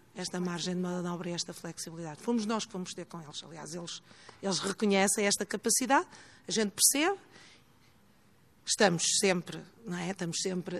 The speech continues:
atentos a tudo, e temos tentado, não estamos ten-,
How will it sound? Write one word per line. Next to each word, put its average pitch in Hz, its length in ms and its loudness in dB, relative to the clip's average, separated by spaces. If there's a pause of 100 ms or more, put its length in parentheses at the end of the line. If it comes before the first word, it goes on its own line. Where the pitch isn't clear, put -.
atentos 208 640 4
a 170 60 0
tudo, 311 500 -2 (480)
e - 120 -14 (440)
temos 226 360 4 (400)
tentado, 208 560 6
não 170 140 2
estamos 196 440 2
ten-, 180 260 -2